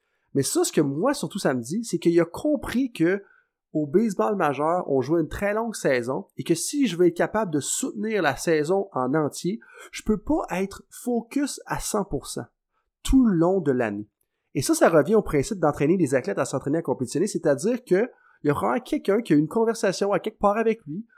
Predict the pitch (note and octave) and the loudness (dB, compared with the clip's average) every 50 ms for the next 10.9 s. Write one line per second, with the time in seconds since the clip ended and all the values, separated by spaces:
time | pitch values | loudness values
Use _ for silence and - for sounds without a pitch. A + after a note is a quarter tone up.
0 | _ _ - - D3+ D3 F3 A#3 C4 F#3 - - - A#3+ A3+ F3+ D3 C#3 C#3 D#3 | _ _ -4 -2 0 2 4 4 4 4 2 -2 -2 0 2 2 2 2 2 2
1 | D3 C3+ B2 - G3+ F3+ C#3+ B2 C3+ B2+ A#2 B2 C#3 C#3 C#3+ B2+ A#2 A2+ A2+ C#3+ | 0 0 0 0 -4 -6 -2 0 2 2 2 2 2 2 2 2 0 0 0 0
2 | D#3 F#3 G#3 - - _ _ _ _ - E3+ G#3 G#3+ - - - F#3 F#3+ G3+ G#3 | -2 -2 -4 -6 -10 _ _ _ _ 2 2 2 2 0 0 2 2 4 2 2
3 | - - - - - - A#3+ B3+ G3+ G3 - E3 D#3 D3 C3 F#3 G#3+ G3+ - - | -2 -4 -4 -4 0 2 2 2 2 2 2 2 2 2 4 2 2 2 2 0
4 | C#3+ C3+ - E3+ F3+ G3 - - _ _ _ _ C3+ C3 C3 - D#3 - - D#3 | 0 0 0 0 -2 -2 -4 -10 _ _ _ _ 0 0 0 0 -2 0 0 2
5 | C#3 C#3+ D#3 D#3 C3+ A#2+ - - E3 F3 F#3+ G3 F#3+ E3 B2+ A#2 C3+ D#3 E3 E3+ | 4 4 4 4 4 2 2 0 0 2 2 2 0 -2 -2 0 2 4 4 4
6 | F3 F3+ F3+ - - C3 A#2+ A#2 B2+ D#3 - D3+ D#3 E3+ E3+ - - - E3+ F#3 | 4 2 2 0 0 0 0 0 0 0 0 2 2 2 2 2 2 2 4 4
7 | F#3+ - F3 D#3 - C#3 B2 A#2 A2+ A#2+ C#3+ E3+ - - - _ _ _ _ _ | 4 2 0 0 0 0 0 0 0 0 -2 -2 -6 -10 -18 _ _ _ _ _
8 | _ _ _ _ _ _ - C#3+ C#3 C3+ D3 D3 D3+ C3+ B2 D3 F3+ F#3+ D#3 C3 | _ _ _ _ _ _ -8 -6 -2 0 0 2 2 2 4 4 4 2 2 0
9 | C3 B2+ B2+ B2 C#3 F#3+ A#3+ B3 - - C#3 B2+ A#2+ A2+ C3+ D#3 F3+ F3+ - - | -2 0 0 2 2 2 0 0 -4 -4 -4 -4 -2 0 2 2 2 2 -2 -8
10 | - - - G#2 A#2+ - - D3 B2+ B2 C3+ D3+ E3+ F3+ F3 F3 D#3+ | -16 -16 -14 -12 -12 -4 -2 0 0 2 2 2 4 4 2 2 -2